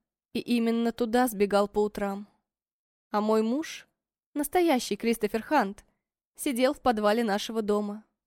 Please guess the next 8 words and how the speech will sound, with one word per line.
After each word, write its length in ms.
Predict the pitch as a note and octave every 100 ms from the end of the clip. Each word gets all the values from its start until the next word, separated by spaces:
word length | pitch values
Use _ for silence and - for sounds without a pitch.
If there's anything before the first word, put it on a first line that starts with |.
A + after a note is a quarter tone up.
| _ -
наблюдая 520 | B3 B3+ A#3 A3 G#3+
за 120 | A3
разыгрываемой 720 | A#3 A3+ G#3+ G#3+ G#3 G#3 G#3+
партией 400 | - A3 G3+ A3+
Перриша 520 | A3+ D#4+ C4 - G#3 - _ _ _
через 280 | E4+ D4 -
камеры 380 | G#3 A3 B3
видеонаблюдения. 1080 | G3+ G3 G3+ G#3 G3 F#3+ F#3 F#3 F#3+ G3 G3+